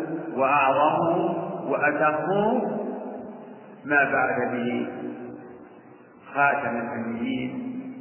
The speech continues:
وسيد ولد آدم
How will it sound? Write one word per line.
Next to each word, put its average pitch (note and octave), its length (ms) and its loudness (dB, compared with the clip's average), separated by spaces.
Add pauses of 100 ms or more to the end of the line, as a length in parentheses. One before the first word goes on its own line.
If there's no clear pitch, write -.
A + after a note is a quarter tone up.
(300)
وسيد C#3+ 1500 2
ولد - 360 2 (140)
آدم B2 420 2